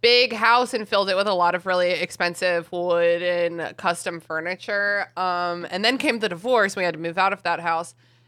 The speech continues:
And I remember, like, watching this team. They were, like, individuals were carrying furniture that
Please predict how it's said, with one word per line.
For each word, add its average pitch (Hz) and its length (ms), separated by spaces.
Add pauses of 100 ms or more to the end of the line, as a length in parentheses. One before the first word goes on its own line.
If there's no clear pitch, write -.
(120)
And 185 340
I 185 120
remember, 247 340
like, 294 200
watching 180 720
this 175 280
team. 185 580 (920)
They 214 240
were, 254 160
like, 302 340 (640)
individuals 262 720
were 214 100
carrying 196 480
furniture 190 580
that 180 400